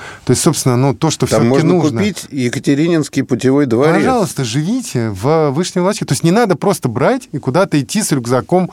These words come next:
Speaker 1: в поле и там жить около сосны, да? То есть есть огромное количество городов в нашей стране между Москвой и Санкт-Петербургом, собственно, даже,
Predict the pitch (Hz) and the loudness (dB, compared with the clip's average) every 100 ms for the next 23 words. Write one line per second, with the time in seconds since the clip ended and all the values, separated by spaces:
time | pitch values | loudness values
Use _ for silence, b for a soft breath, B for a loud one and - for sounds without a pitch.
0 | - - - 208 240 165 123 123 175 170 | -8 -8 -2 2 2 2 0 0 0 0
1 | 120 170 151 135 - 139 123 170 170 - | 0 -2 0 -2 0 0 2 0 0 0
2 | 117 95 113 170 180 135 185 - 160 175 | 0 0 0 0 0 -2 0 0 2 2
3 | 202 165 147 143 170 - 123 123 131 147 | 2 0 2 0 0 -2 0 2 2 2
4 | 233 240 139 127 - - 127 135 120 92 | 0 0 -2 -2 -4 -4 0 2 0 -2
5 | B 127 156 180 139 143 139 - 170 151 | B 2 4 2 2 0 0 -2 -2 0
6 | 156 135 160 180 220 240 185 113 104 107 | -2 -2 -2 0 0 0 -2 -2 -6 -8
7 | 98 104 98 113 95 92 85 | -8 -4 0 0 0 -2 -6